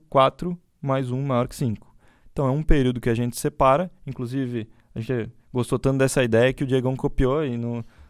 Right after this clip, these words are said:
no marketing eles estão fazendo isso também, tem um período lá separado pra treinamento, né, pra aprendizados. Então é um horário que todo mundo no time de vendas para e a gente escolhe um tema pra treinar dessa forma que eu comentei. Algumas formas de fazer esse treinamento,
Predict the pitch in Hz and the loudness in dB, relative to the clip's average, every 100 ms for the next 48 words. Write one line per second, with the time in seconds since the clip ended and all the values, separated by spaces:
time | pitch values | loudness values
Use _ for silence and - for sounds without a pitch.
0 | - 135 123 123 135 135 135 - 131 131 | -6 2 4 4 0 -6 -8 -8 -8 -6
1 | 120 123 120 - 131 117 113 113 117 117 | -4 -6 -8 -4 -2 0 0 0 -6 -6
2 | 110 117 117 117 110 113 147 139 123 123 | -4 -4 -2 0 -2 -2 -4 -2 -4 -4
3 | - 127 131 - 156 165 135 180 - 123 | -8 -8 -8 -10 -10 -8 -8 -10 -14 -12
4 | 120 - 139 143 104 95 - - - _ | -8 -2 -2 0 -4 -6 -16 -20 -20 _
5 | _ _ _ _ _ 143 120 139 139 147 | _ _ _ _ _ -8 -4 -2 -2 -2
6 | 139 113 113 - - 180 156 139 135 127 | -2 0 0 -2 -4 -2 -2 -2 -4 -4
7 | 127 113 113 117 - 127 120 131 175 - | -4 -4 -4 -6 -4 0 0 0 -4 -12
8 | - - _ _ - 160 135 127 123 - | -20 -20 _ _ -8 -6 -4 -6 -8 -8
9 | 143 143 143 - - - 123 123 151 - | -6 -6 -10 -20 -18 -10 -2 -2 -2 -4
10 | 110 113 120 113 - 127 110 110 139 _ | -4 -4 -6 -8 -6 -6 -4 -6 -10 _
11 | _ _ _ - _ - 113 104 117 104 | _ _ _ -20 _ -10 -8 -6 -6 -6
12 | 101 110 120 123 123 95 - _ _ _ | -6 -8 -4 -4 -4 -10 -12 _ _ _
13 | _ _ _ _ - 123 165 208 - 151 | _ _ _ _ -8 -4 0 -2 -2 0
14 | 147 151 - 139 131 143 151 135 95 - | 0 0 -8 -8 -6 -6 -4 -4 -6 -12